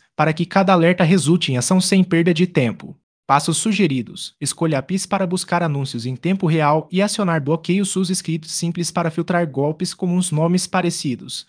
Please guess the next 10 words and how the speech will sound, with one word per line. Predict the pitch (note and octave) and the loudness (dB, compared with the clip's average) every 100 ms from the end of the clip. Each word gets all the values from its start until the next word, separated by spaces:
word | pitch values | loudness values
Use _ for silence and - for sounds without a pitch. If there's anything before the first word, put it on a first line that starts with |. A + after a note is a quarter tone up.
| _ | _
variações | G3 G3 F3+ - D#3+ | -2 0 0 0 -2
de | D3+ E3+ | 0 0
logotipo, | F#3 F#3 - D#3 - C#3 _ _ | 0 0 -2 -4 -6 -16 _ _
palavra-chave. | - E3 E3 F3+ - G3 F#3+ | -2 0 2 0 -2 -2 -2
Crie | G3 F3 | -2 -2
fluxos | F#3 - F3+ - E3 | -2 0 -2 -2 -6
que | - F#3+ | -2 -2
notifiquem | G#3 G3+ - F#3+ F#3 | 0 -4 -6 -2 0
você | D3+ D3+ D#3 D#3 | 0 -2 -4 -2
e, | A3+ | -4